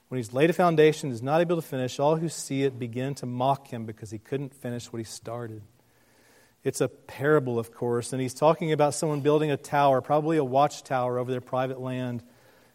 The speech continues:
for security purposes. And he says, "Nobody's gonna do that reasonably without sitting down first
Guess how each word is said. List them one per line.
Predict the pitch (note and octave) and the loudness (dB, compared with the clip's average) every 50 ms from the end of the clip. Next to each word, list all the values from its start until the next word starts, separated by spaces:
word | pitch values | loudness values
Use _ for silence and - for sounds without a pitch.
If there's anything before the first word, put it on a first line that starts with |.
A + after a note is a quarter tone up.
| _ | _
for | _ - B2+ | _ -10 -8
security | - - C3+ B2+ - - D3+ D3+ D3 C#3+ C3 B2 A#2 A2+ - - _ _ _ _ _ _ _ _ _ _ _ _ | -8 -8 -10 -12 -6 -2 0 2 4 4 2 0 -4 -4 -8 -20 _ _ _ _ _ _ _ _ _ _ _ _
purposes. | - - D3+ D3 D3+ C#3 - - C3+ B2 A#2 A#2 A#2 A#2 A2 | -2 0 0 0 0 -2 -2 0 -2 0 0 0 -2 -4 -4
And | C3+ C3 C3 B2+ | -4 -2 -2 -2
he | B2+ C#3+ D3 | -2 -2 -4
says, | - - - D3+ D3 D3 C3+ C#3+ | -2 0 2 4 4 4 2 2
"Nobody's | D#3 A#3+ D#4+ E4 C#4 G3 - | 2 2 4 4 2 0 0
gonna | F3+ D#3 C#3+ | 0 0 0
do | A#2+ B2+ C3 A#2+ | 0 -2 -2 -2
that | A2 G2+ G#2 G#2+ - - - | -4 -6 -8 -8 -8 -10 -8
reasonably | A#2+ B2 C3+ E3 F3+ F3 E3 D3+ B2 A#2 A2 G2+ G#2 A2+ C3 | -6 -2 2 2 2 2 2 0 -2 -2 -4 -4 -4 -4 -2
without | C#3 D3+ C#3+ - D3+ D3 C#3+ C#3 - - - _ _ _ _ _ _ | -2 -2 0 2 4 4 4 4 2 -2 -18 _ _ _ _ _ _
sitting | - - - - - - F#3 G3 A3+ A#3 A3 G#3 | -14 -10 -6 -4 2 4 6 6 6 6 6 4
down | F#3 F3+ F3+ F3+ F3+ F#3 F3 | 4 4 4 4 4 2 2
first | - - E3+ C#3+ A2+ G#2+ - - - - - - - | 0 0 0 0 0 -2 -8 -10 -10 -12 -14 -20 -20